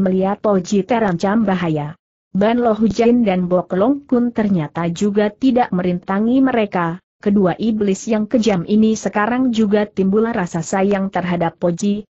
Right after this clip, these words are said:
kalau tidak mana mereka mau membiarkan Li Eng Hang dan Qian Xiang Sing bertindak sesukanya.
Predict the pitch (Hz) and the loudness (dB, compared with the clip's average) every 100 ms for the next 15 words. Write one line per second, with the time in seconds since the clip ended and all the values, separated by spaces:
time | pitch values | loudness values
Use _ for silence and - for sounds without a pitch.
0 | _ 196 175 170 170 233 220 - 208 214 | _ -2 0 0 0 0 0 0 -2 -2
1 | 196 170 160 170 170 226 240 226 214 220 | 0 0 -2 -4 -2 -2 0 2 2 2
2 | 208 208 202 180 202 196 202 240 247 240 | 2 2 2 0 -2 -2 0 -2 0 0
3 | 233 220 214 180 180 - 254 247 262 - | -2 -2 -2 -2 -2 0 2 2 0 0
4 | 220 202 - 269 254 208 202 247 247 277 | -2 -2 0 2 2 2 -2 0 0 0
5 | 302 - 190 - 170 185 202 156 | -2 -8 -10 -6 -4 0 0 0